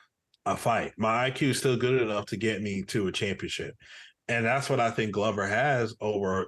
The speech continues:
Jamal Hill. Now, this is not to say Jamal can't win. Jamal got that knockout power.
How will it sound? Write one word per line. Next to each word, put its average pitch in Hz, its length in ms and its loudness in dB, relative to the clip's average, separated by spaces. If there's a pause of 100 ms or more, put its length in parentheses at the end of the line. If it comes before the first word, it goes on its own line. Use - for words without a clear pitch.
Jamal 95 400 0
Hill. 95 340 -2 (240)
Now, 123 440 2
this 175 240 4
is 135 80 2
not 127 220 2
to 117 80 -2
say 113 200 0
Jamal 104 380 0
can't - 260 -6
win. 135 340 0
Jamal 135 360 2
got 110 180 -2
that 90 140 -4
knockout 87 380 -4
power. 107 360 0